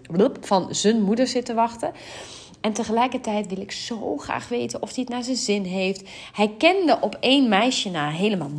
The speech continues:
niemand. En, eh, nou, ze hadden in eerste instantie geregeld dat zij in ieder geval bij elkaar op de kamer zouden liggen. Toen kreeg ik al een appje uit de bus dat dat niet gelukt was. Dat ze toch bij andere,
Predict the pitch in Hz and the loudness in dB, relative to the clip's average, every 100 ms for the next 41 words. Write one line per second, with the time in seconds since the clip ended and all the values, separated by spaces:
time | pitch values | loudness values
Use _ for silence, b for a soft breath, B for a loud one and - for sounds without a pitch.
0 | 151 180 190 196 330 508 - B B B | 0 2 4 4 4 0 -6 B B B
1 | - 196 190 190 190 175 170 165 165 175 | 4 6 6 2 -2 0 2 2 0 -2
2 | 139 170 180 208 185 - 180 - 262 247 | -2 0 4 6 4 2 -2 0 0 0
3 | 185 165 165 170 170 160 156 151 - 196 | -4 -4 -4 -4 -2 -2 -4 -4 2 2
4 | 208 165 156 147 147 147 147 143 151 143 | 2 -2 -4 -4 -4 -4 -4 -4 -6 -4
5 | 151 208 214 208 196 190 190 233 233 180 | -2 -2 0 0 2 0 -2 -4 -6 -6
6 | 165 170 - 151 151 - - - 143 147 | -2 -2 -4 -8 -4 -6 -4 -2 -2 -4
7 | 156 180 160 - - B B B 147 180 | 0 2 2 -2 -8 B B B 2 4
8 | 180 214 214 202 - 170 165 185 214 247 | 6 4 4 2 2 2 2 2 4 4
9 | 320 - 165 - 147 220 - 165 151 - | 2 -2 -6 -6 -4 -2 -2 -2 -2 -2
10 | 170 196 208 208 | -2 2 4 4